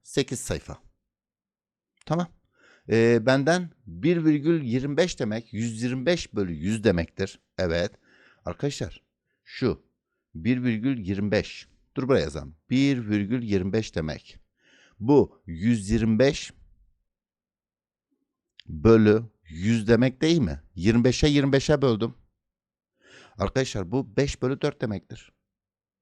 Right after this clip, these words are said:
Beş bölü dört saatte ne kadar okur? Bitti. Hadi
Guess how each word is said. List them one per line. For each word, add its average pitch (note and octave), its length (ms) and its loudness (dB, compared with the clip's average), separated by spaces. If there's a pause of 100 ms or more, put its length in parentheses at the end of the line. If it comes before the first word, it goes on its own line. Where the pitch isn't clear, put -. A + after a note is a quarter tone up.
(720)
Beş D3 480 0
bölü A#2 320 0
dört G2+ 300 2
saatte F#2+ 680 -4 (1700)
ne E3 360 0
kadar C3+ 360 0 (100)
okur? D3 800 0 (180)
Bitti. C#3+ 500 -2 (180)
Hadi E3+ 200 -2